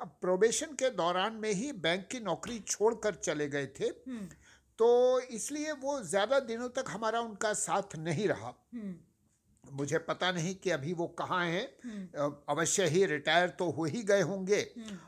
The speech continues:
Speaker 1: और कहीं पर अपना आराम से जी रहे होंगे
Speaker 2: और गाना गा
Speaker 1: और
Speaker 2: रहे
Speaker 1: गाना
Speaker 2: होंगे।
Speaker 1: गा रहे होंगे।
Speaker 2: <laughs>
Speaker 1: तो मैं ये कहना चाहूँगा कि साहब, आप में से जितने लोग भी
Speaker 2: हम्म।
Speaker 1: गाना वगैरह गाते हो ना,
Speaker 2: जी।
Speaker 1: भाई साहब, उसको बनाए रखिएगा, क्योंकि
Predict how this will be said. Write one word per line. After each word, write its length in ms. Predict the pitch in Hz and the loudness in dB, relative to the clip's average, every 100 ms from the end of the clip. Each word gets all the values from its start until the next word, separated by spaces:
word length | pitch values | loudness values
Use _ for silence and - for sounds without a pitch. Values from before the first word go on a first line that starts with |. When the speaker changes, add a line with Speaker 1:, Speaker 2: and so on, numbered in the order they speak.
| - | -6
Speaker 1:
और 220 | 151 156 | 2 2
कहीं 300 | 151 160 143 | 2 0 0
पर 240 | 165 180 160 | 2 2 6
अपना 580 | 160 143 160 160 151 147 | 4 4 -2 0 0 0
आराम 420 | 131 143 151 156 | 2 4 4 0
से 220 | - 160 | -2 -2
जी 240 | 123 170 | -2 0
रहे 220 | 214 190 233 | 4 6 6
होंगे 380 | 190 233 214 | 2 -2 -2
Speaker 2:
और 100 | 214 | -2
गाना 280 | 202 202 226 | -6 -6 -4
गा 120 | 247 | 2
Speaker 1:
और 120 | 185 160 | 2 4
Speaker 2:
रहे 80 | |
Speaker 1:
गाना 260 | - 147 139 | 2 2 0
Speaker 2:
होंगे। 120 | 135 | -2
Speaker 1:
गा 140 | 131 135 | -2 -2
रहे 240 | 123 143 | -2 -2
होंगे। 400 | 117 135 - 135 | -4 -6 -6 -6
Speaker 2:
<laughs> 360 | 294 240 214 208 | -6 -8 -6 2
Speaker 1:
तो 140 | 214 | 2
मैं 320 | 175 190 262 | 2 0 2
ये 220 | 254 247 | 0 -6
कहना 340 | - 208 175 208 | -4 -2 0 -2
चाहूँगा 560 | - 170 156 185 233 | -2 -2 -2 0 2
कि 260 | 285 - 226 | 2 -4 -4
साहब, 520 | - 165 247 - - 127 | -4 -2 -2 -4 -8 -8
आप 340 | 143 - - 190 | -8 -8 -10 -10
में 120 | 156 | -8
से 220 | - 233 | -6 -8
जितने 520 | 127 131 143 220 226 | -8 -12 -12 -10 -6
लोग 340 | 160 160 151 - | -4 -4 -6 -6
भी 360 | 147 120 - - | -6 -6 -10 -12
Speaker 2:
हम्म। 180 | 202 185 - - _ _ 120 | -10 -10 -14 -20 _ _ -16
Speaker 1:
गाना 460 | 117 170 185 285 | 2 4 6 6
वगैरह 400 | 330 208 226 214 | 6 6 4 2
गाते 340 | 190 165 - 208 | 4 2 2 -2
हो 180 | 143 | -2
ना, 200 | 190 214 - _ _ 175 | -4 -6 -10 _ _ -16
Speaker 2:
जी। 280 | 196 190 - | -12 -10 -2
Speaker 1:
भाई 200 | 151 214 | 2 4
साहब, 440 | 214 190 285 - - - | 4 4 2 2 -6 -2
उसको 420 | 190 - - 349 | 0 0 0 -2
बनाए 400 | 196 165 180 233 | 0 2 6 6
रखिएगा, 580 | 196 - 190 170 214 294 | 4 2 0 2 4 4
क्योंकि 460 | 285 220 220 262 | 2 -2 -2 -2